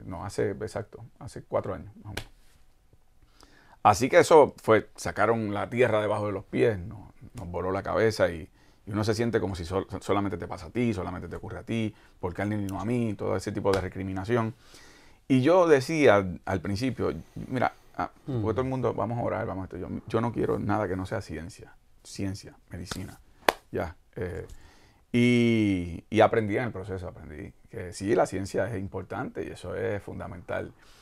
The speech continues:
Speaker 1: pero el cariño y el apoyo de la gente y ese apoyo con las oraciones y
Speaker 2: Esa
Speaker 1: esa fe que
Speaker 2: oración.
Speaker 1: uno dice que tiene y, y el balance también que tuvo el nene al enfrentar el proceso,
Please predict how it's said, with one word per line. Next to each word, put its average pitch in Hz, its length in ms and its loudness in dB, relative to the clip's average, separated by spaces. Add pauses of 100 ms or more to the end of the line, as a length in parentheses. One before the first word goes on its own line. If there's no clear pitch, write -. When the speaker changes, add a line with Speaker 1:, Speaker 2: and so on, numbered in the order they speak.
(340)
Speaker 1:
pero 107 240 6
el 101 160 -2
cariño 107 460 -2
y 113 40 -2
el 104 80 0
apoyo 98 360 -4
de 98 60 -2
la 95 100 -6
gente 98 440 -6
y 87 160 -8
ese 98 180 -6
apoyo 101 340 -2
con 101 140 -6
las 95 100 -6
oraciones 101 760 -4
y 98 60 -2
Speaker 2:
Esa 107 80 0
Speaker 1:
esa 104 200 4
fe 113 100 2
que 110 60 2
Speaker 2:
oración. 101 60 -4
Speaker 1:
uno 104 240 -2
dice 95 300 -6
que 90 100 -12
tiene 95 400 -6 (480)
y, 92 560 -4 (280)
y 101 100 -2
el 110 80 2
balance 104 320 2
también 117 260 4
que 113 120 2
tuvo 110 200 6
el 107 80 2
nene 113 180 0
al 107 80 2
enfrentar 98 360 -2
el 104 80 0
proceso, 104 540 0